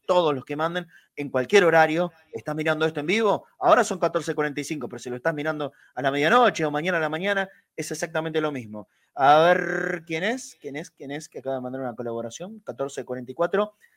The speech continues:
Joana Estefanía Saguer, o Sager. Muchas gracias, Joana, de verdad. Muchísimas gracias. Colaborando con nosotros en Cadena Ceneice y, por supuesto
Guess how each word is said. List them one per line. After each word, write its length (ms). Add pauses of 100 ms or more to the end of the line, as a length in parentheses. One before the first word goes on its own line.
(160)
Joana 420
Estefanía 720 (340)
Saguer, 720
o 420
Sager. 480 (180)
Muchas 260
gracias, 340
Joana, 340 (220)
de 100
verdad. 260 (260)
Muchísimas 460
gracias. 440 (260)
Colaborando 680
con 320
nosotros 380
en 80
Cadena 200
Ceneice 340
y, 20
por 180
supuesto 480